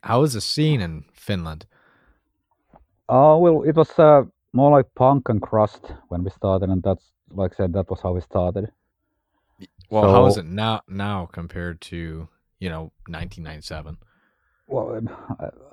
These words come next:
Speaker 2: uh, scene questions are tough because there's so many different genres, and they are not as united in here as, uh, maybe in U S. Sometimes it feels that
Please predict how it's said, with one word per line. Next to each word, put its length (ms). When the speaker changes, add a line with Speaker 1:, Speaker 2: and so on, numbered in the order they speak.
Speaker 2:
uh, 220
scene 320
questions 480
are 200
tough 300
because 400
there's 200
so 240
many 200
different 600
genres, 680
and 220
they 60
are 120
not 240
as 160
united 460
in 140
here 280
as, 80
uh, 400
maybe 300
in 80
U 260
S. 160
Sometimes 460
it 120
feels 220
that 120